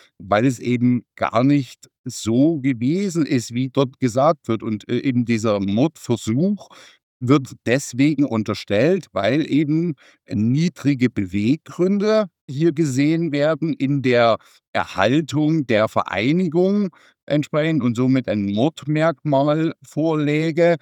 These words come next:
weil er im Glauben, dass er von der Antifa des Morgens am fünften November vierundzwanzig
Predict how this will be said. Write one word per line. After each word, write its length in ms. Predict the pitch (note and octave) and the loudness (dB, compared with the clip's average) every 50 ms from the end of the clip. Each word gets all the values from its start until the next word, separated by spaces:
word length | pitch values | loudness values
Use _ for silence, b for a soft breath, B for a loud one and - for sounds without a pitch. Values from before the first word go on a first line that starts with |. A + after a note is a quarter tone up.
| b b b b b _ _ | b b b b b _ _
weil 380 | G#2+ G2 A2+ A2 G#2+ A2 A2+ - - | 0 2 2 2 2 0 -4 -6 -8
er 640 | - - F#3+ D#3 C3+ D3+ E3 F3+ F#3+ F#3+ F#3 F3 - _ | -10 -6 -4 -2 0 2 2 2 2 0 -2 -4 -8 _
im 220 | - B2 C3 C3 - | -4 -2 -2 -2 -4
Glauben, 720 | - G#2+ G2 F2+ G2 A#2 C3+ D#3 C#3+ D#3 E3+ E3 E3 D#3 b b b _ - | -4 -2 0 2 2 2 2 2 0 0 0 0 0 -2 b b b _ -6
dass 160 | A#2+ B2 - | -4 -4 -4
er 260 | - - A#2 B2 C3+ | -4 -2 0 0 0
von 220 | - - B2 A#2+ G2+ | 0 0 0 0 0
der 140 | G2 - | 0 0
Antifa 840 | - C#3 F#3 - D3+ C#3+ B2 - A#2+ A2 A2 B2 C#3 D3+ D3+ C#3 - _ _ _ | 0 -2 -2 -2 -4 -6 -4 0 0 2 4 4 4 2 0 -2 -6 _ _ _
des 240 | A2 A2+ A#2 - - | -4 -4 -4 -2 -2
Morgens 720 | A2+ G#2 G#2 A#2 C3+ C#3 C#3+ D#3 D#3+ C#3 - - - - - | -2 0 2 2 2 2 2 2 2 0 -2 -6 -10 -6 -6
am 140 | A#2+ A2+ | -6 -4
fünften 340 | - B2 C3 C#3 - _ - A2 | -2 -2 -4 -4 -4 _ -2 -2
November 520 | A2 G2+ G2+ G#2+ A2 C3 C3 C3+ C3+ B2 b b b b b _ | -2 -2 0 0 0 2 4 2 2 2 b b b b b _
vierundzwanzig 1200 | - C3 C3 B2+ A#2+ A#2 A2+ G2+ - G2 E2+ F#2+ G#2+ B2+ C#3 - - C#3 C#3+ C#3+ C3 - - | -4 0 0 2 2 2 0 0 -4 -4 -2 0 0 0 0 0 -2 -2 0 -2 -4 -8 -14